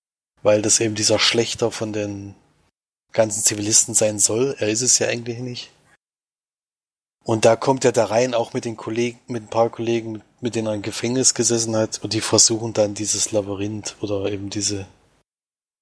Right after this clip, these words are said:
Parcours zu schaffen, ohne zu sterben. So kann man's eigentlich zusammenfassen.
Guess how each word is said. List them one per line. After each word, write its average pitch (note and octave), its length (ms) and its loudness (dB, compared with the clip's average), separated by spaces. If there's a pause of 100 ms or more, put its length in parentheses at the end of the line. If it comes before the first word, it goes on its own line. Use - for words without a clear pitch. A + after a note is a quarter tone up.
(260)
Parcours B2 560 4
zu A#2+ 100 0
schaffen, A2+ 460 0
ohne A2+ 260 -6
zu - 160 -8
sterben. F#2+ 520 -8 (1400)
So G#2+ 120 -4
kann G2+ 180 -4
man's G2+ 160 0
eigentlich G2 180 -4
zusammenfassen. G2+ 600 0